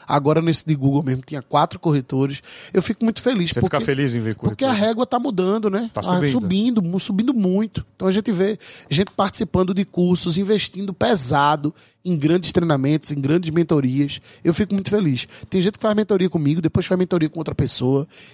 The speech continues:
Speaker 1: E eu recomendo, e faça, porque eu acho que isso, é, coloca um tempero no seu atendimento, coloca um tempero na sua vida profissional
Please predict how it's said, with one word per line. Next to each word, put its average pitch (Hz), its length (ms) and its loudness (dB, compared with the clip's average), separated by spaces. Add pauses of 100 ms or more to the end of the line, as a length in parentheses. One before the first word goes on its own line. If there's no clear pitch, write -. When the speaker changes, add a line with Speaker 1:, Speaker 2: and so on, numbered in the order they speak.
Speaker 1:
E 185 60 -4
eu 202 80 2
recomendo, 196 760 2
e 196 100 -2
faça, 143 560 0 (280)
porque 165 200 0
eu 175 40 4
acho 175 160 0
que 190 100 0
isso, 190 420 0 (440)
é, 123 460 0 (640)
coloca 208 320 0
um 240 60 2
tempero 160 540 2
no 139 100 0
seu 147 180 0
atendimento, 143 640 0
coloca 156 380 0
um 180 100 2
tempero 160 460 -2
na 151 120 0
sua 147 200 0
vida 143 220 0
profissional 147 680 0